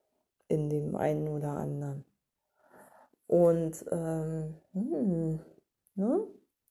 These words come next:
Schwierig. Ich find's schwierig.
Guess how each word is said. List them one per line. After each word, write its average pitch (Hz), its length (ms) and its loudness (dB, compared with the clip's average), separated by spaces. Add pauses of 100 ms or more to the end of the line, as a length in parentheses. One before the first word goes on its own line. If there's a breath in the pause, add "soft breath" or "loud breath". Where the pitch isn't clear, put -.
(160)
Schwierig. 302 680 0 (1500)
Ich - 80 -20
find's - 260 -10
schwierig. 170 400 -12